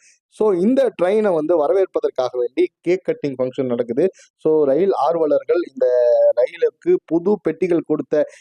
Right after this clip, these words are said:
இந்த மகிழ்ச்சிகரமான நி-, நிகழ்வை வந்து கேக்கு வெட்டி கொண்டாடுறாங்க. நம்ம வண்டியை இன்னைக்கு எடுத்துட்டு போகக்கூடிய லோக்கோ பாத்தீங்கன்னா, இதுதான் த்ரீ செவன் த்ரீ ஒன் ஜீரோ வேப் செவன் ஈரோடு லோக்கோ ஷெட். அதாவது, நம்ம லோக்கோ ஷெட் தாங்க. ஆனா,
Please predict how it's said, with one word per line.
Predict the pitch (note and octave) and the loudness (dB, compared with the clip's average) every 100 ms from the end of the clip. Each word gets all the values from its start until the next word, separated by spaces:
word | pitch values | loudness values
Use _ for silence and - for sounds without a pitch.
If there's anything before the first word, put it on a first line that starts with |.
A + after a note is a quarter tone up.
| _ | _
இந்த | C#3+ C3 | -4 -2
மகிழ்ச்சிகரமான | B2 F#3 A3 A3 F#3 E3+ F3 G3+ G#3 | -2 -4 -4 -2 0 0 -2 0 -2
நி-, | D3+ D3 - | 0 -2 -2
நிகழ்வை | - C3+ F3+ E3 | -12 -2 0 0
வந்து | B2+ C3 A3+ - _ _ | 0 -2 -2 -4 _ _
கேக்கு | D#3+ F#3+ F3+ E3+ | -4 -2 0 0
வெட்டி | D3 C3+ E3 | 0 -2 -8
கொண்டாடுறாங்க. | C3+ C#3+ C#3+ B2 A#2 D#3+ - _ _ _ _ B2+ | -4 -2 -2 -2 -2 -4 -6 _ _ _ _ -8
நம்ம | D#3 B3 A#3 | -2 -2 0
வண்டியை | F#3+ G3 G#3 | -2 0 2
இன்னைக்கு | F#3+ F3+ E3 | 2 0 0
எடுத்துட்டு | F#3 - F3+ | -2 -2 -2
போகக்கூடிய | D#3 D3+ C#3+ D3+ E3 C3+ | -2 -2 0 2 2 2
லோக்கோ | C#3+ - E3+ | 0 -2 -4
பாத்தீங்கன்னா, | C3+ B2+ C3 E3+ | -2 -2 0 0
இதுதான் | C#3 C3 C#3 | 0 0 -4
த்ரீ | - F3+ | -2 -2
செவன் | F3 F3 E3+ | 0 -2 -2
த்ரீ | D#3 D#3 | 0 0
ஒன் | D3 | 0
ஜீரோ | B2+ D#3 | -2 0
வேப் | D3+ C3 C3 | 0 -2 -4
செவன் | - C3 F#3+ - _ _ | -4 -2 -4 -6 _ _
ஈரோடு | D#3+ G#3 A3 F3 | -2 0 2 2
லோக்கோ | F3 F3+ | 2 0
ஷெட். | D3+ B2 A2+ | -2 -2 0
அதாவது, | B2+ C#3+ C#3+ | 0 0 -2
நம்ம | B2+ D3 D#3 D3+ | -4 -2 0 0
லோக்கோ | D3 D#3+ D#3 | -2 -4 -2
ஷெட் | C#3 - | -4 -2
தாங்க. | B2 C3+ G3 - _ _ | -2 0 -2 -6 _ _
ஆனா, | - | -6